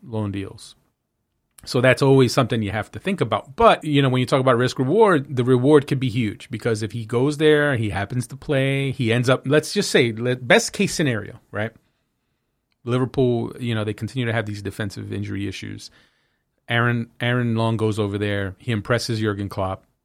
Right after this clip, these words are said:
He gets an opportunity, plays well, continues to play well, keeps getting opportunities.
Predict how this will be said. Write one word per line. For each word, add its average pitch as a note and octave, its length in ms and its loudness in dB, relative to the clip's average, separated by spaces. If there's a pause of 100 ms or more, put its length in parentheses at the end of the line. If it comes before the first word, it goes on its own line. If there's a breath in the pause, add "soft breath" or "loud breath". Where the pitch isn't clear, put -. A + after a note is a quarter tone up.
(140)
He A2+ 100 -12
gets A#2 220 -4
an C3 60 4
opportunity, G2+ 640 -2 (120)
plays C#3 320 4
well, F#2+ 380 -2 (400)
continues D#3+ 440 6
to A2+ 80 -4
play G#2+ 180 -2
well, F#2+ 360 -4
keeps F3 220 -2
getting B2+ 220 4
opportunities. G#2 640 -6